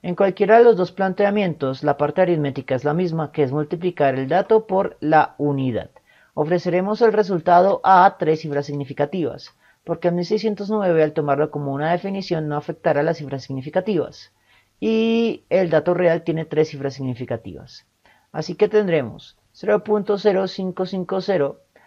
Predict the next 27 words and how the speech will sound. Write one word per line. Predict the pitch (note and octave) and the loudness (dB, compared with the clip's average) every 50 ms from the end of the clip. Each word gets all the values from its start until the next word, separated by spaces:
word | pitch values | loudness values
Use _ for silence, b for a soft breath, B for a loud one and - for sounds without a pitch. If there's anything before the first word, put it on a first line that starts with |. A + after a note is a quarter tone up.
| b b b _ | b b b _
multiplicado | - E3+ D#3+ D#3 E3 D3+ D#3 D#3+ E3 - E3+ D#3+ E3+ F3+ F3 - | -8 -8 -6 -4 -4 -4 -4 -4 0 2 4 4 6 4 2 0
por | F3 E3 D3+ D3+ | 0 0 2 2
mil | D#3+ E3+ F#3+ G#3 A3 G#3+ _ _ | 0 0 -2 -4 -4 -6 _ _
seiscientos | - - - F#3 F3 F3 F3 - - D3+ C#3+ C#3+ C#3+ C3+ - D3+ D3+ D3+ D3+ - | -14 -6 -2 0 0 0 0 -2 -2 -2 -2 -2 -4 -6 -2 -2 -2 -2 -2 -4
nueve. | C#3 B2+ A2+ F#2+ E2 - - - _ _ _ - | -4 -4 -4 -4 -6 -10 -14 -20 _ _ _ -4
El | - C#3+ D3+ | 0 0 2
resultado, | D3+ D#3+ D#3+ E3 F#3 F#3 F3+ - A#3+ A#3 A3 F3+ D#3 D3+ E3+ F#3+ - _ _ _ _ _ _ _ _ _ _ _ _ _ _ _ _ _ - | 2 2 0 0 -2 -4 2 4 6 8 8 8 6 4 2 -2 -8 _ _ _ _ _ _ _ _ _ _ _ _ _ _ _ _ _ -6
ochenta | - D#3+ E3+ E3 - F#3 F3+ F3+ F3+ F3+ D#3+ | -4 -4 -2 -2 0 -2 0 2 2 4 4
y | E3 F3+ | 4 4
ocho | G3+ G#3 G#3 - G3+ G3+ G#3 G#3 - _ _ _ | 4 2 0 0 0 0 -2 -2 -8 _ _ _
punto | - E3+ E3+ E3 D#3+ E3 D#3+ D#3 D#3 D#3+ - _ _ | -4 -2 -2 -2 -2 0 2 2 2 0 -2 _ _
cinco, | - - - C#3+ A#2+ G#2+ F2+ - - - - _ _ _ _ _ _ _ _ _ | -14 -8 -6 -4 -4 -4 -6 -10 -16 -20 -20 _ _ _ _ _ _ _ _ _
porque | - E3+ F3 F3 - - F3 F3 | -2 -2 -2 0 2 0 0 2
nueve, | F3+ G#3+ A3 G3+ F3+ F#3 | 2 2 2 4 4 4
el | F#3 F3+ | 2 2
primer | F#3 F#3 D#3+ D#3+ D#3 D3 D3 | 0 -2 -2 0 0 0 0
no | D#3 D#3 | -2 -4
significativo, | D#3 F3+ F3+ F#3 F#3+ - G#3 F#3+ G#3 G#3 G#3 A3 G#3 F3+ D3+ C#3 C#3 D3 D3 _ _ | -4 -4 -6 -6 -6 -6 -4 0 0 -2 0 0 0 2 4 4 2 0 -4 _ _
es | - B2+ | -12 -10
mayor | C3+ D3 C#3+ C3+ C#3 C3 - | -8 -6 -4 -2 -4 -4 -2
que | - E3 | -4 -6
cinco. | E3 A#3 A3+ F#3+ - - - _ _ _ _ _ _ _ _ _ _ b b b b b b b b | -4 -4 -4 -4 -6 -10 -16 _ _ _ _ _ _ _ _ _ _ b b b b b b b b
Por | - E3+ F3 | -2 0 0
lo | G3 G#3 | 2 2
tanto, | F#3 A#3+ A#3+ A3+ - - F3 F#3 G3 F#3 - _ _ - | 4 4 2 2 2 2 0 0 0 -4 -12 _ _ -10
sin | - D#3 D#3 | -8 -6 -4
importar | D#3+ D#3+ - D#3+ D#3 D3 - F#3 F3+ F3+ F3 - | -4 -4 0 0 0 0 2 4 6 8 6 6